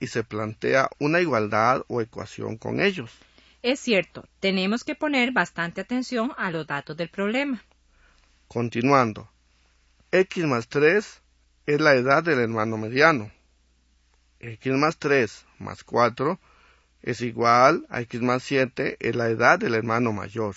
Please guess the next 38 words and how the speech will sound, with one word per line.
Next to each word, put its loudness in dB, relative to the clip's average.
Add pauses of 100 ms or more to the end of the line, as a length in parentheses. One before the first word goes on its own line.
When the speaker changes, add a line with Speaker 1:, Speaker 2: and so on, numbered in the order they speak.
(640)
Speaker 2:
Ahora 4
tenemos -2
que -8
considerar -2
que -6
la 0
suma -2
de 0
las -2
edades 0
de -8
los -6
hermanos 0 (100)
es -6
igual 2
a 0
la -2
edad 0
del -4
padre, 0
que -10
es -12
cuarenta -6
años. -4 (240)
Speaker 1:
Así 0
es, 2 (280)
la 0
ecuación -4
que -2
resuelve -2
el -8
problema 2
es 2 (460)
X -2 (320)
más 0
X -4
más 0
tres 0